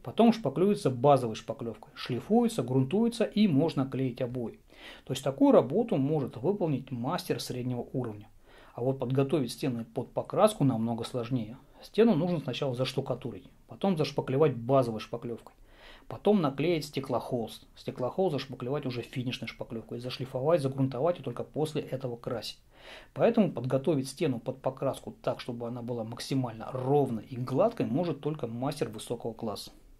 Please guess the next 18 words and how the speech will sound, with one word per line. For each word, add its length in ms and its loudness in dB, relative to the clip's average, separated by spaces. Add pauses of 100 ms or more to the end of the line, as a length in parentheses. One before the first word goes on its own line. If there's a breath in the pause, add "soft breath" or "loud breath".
(380)
Итак, 340 2
друзья, 300 4
подготовка 580 0
стен 320 -6
под 260 -8
покраску 540 2
стоит 340 -2
в 60 -6
разы 240 -2
дороже 420 -2 (300 loud breath)
и 100 -2
в 120 -4
плане 320 -2
работы, 460 2
и 180 -2
в 120 -8
плане 300 -2
материалов. 580 -8